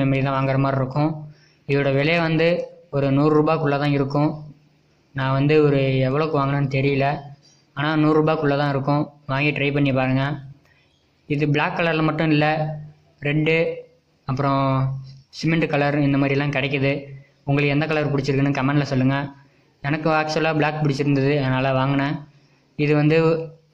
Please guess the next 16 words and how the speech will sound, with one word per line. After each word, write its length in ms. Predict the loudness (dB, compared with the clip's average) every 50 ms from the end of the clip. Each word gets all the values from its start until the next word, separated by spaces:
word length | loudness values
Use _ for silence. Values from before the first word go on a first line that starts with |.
| _ _ _ _ _ _ _ _ _ -4
ஆ, 100 | -2 0 2 2
நீங்க 160 | 4 2 2 2
laptop 280 | 0 0 -2 0 0 0
வச்சிருக்கீங்க 380 | 0 0 0 0 0 2 2 2 2
அப்படின்னா 320 | 2 2 2 2 0 0 -2 -2 -6 -4 -2 0
இந்த 120 | 0 2 2 2
device 260 | 2 2 2 2 2 2
வந்து 140 | 2 2 0 0 0
கண்டிப்பா 320 | 2 2 2 2 2 2 2 2 2
வேணும். 260 | 0 0 0 -2 -2 -4 -8 -12 -18 -20 _ _ _ _ _ -6 -4
ஏன்னா 160 | -2 0 0 0 0
நம்ம 120 | 2 2 2 2
வந்து 140 | 2 2 2 0
laptop 260 | 0 0 0 0 0 0
எடுத்துட்டு 260 | 0 0 0 2 2
போகக்குள்ள 260 | 2 2 2 2 0